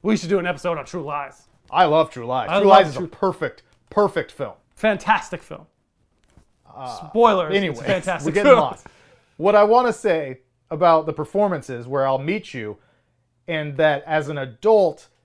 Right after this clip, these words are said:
Speaker 2: once even I get past all of the corniness and the unrealisticness of the story and all that <clears throat> stuff, and I'm just here to enjoy it,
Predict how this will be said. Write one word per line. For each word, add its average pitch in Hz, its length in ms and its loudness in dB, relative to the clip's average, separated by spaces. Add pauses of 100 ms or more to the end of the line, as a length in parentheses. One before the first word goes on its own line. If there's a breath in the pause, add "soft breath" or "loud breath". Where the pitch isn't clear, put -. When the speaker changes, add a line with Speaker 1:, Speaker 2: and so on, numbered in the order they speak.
Speaker 2:
once 160 260 -6
even 180 220 -4
I 151 100 -2
get 156 280 -8
past 170 400 -8
all 156 300 -2
of 127 140 -10
the 135 360 -2 (420)
corniness 180 680 -4
and 143 100 -8
the 135 60 -8
unrealisticness 160 800 -4
of 120 100 -10
the 123 60 -16
story 214 440 -2
and 165 80 -4
all 165 120 -2
that 165 160 -6
<clears throat> - 20 -10
stuff, 151 340 -2
and 131 180 -14
I'm 131 140 -10
just - 160 -12
here 160 120 -4
to 147 80 -2
enjoy 135 380 -4
it, 127 240 -10